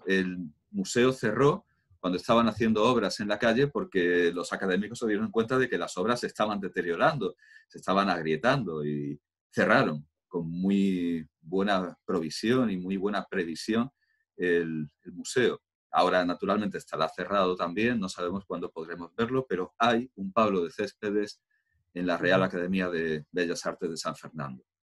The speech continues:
A Pablo de Céspedes lo retrató Pacheco en su libro de descripción de los verdaderos retratos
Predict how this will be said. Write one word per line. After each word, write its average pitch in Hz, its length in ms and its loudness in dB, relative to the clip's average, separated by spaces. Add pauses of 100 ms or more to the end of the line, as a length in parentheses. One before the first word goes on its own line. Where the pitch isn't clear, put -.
(380)
A 113 100 0
Pablo 135 260 8
de 135 80 4
Céspedes 139 640 4
lo 101 160 0
retrató 104 520 -2
Pacheco 117 540 4
en 90 80 -2
su - 140 -4
libro 117 300 4
de 101 120 2
descripción 104 560 0
de 104 80 0
los 90 160 -2
verdaderos 92 640 -2
retratos 98 640 -2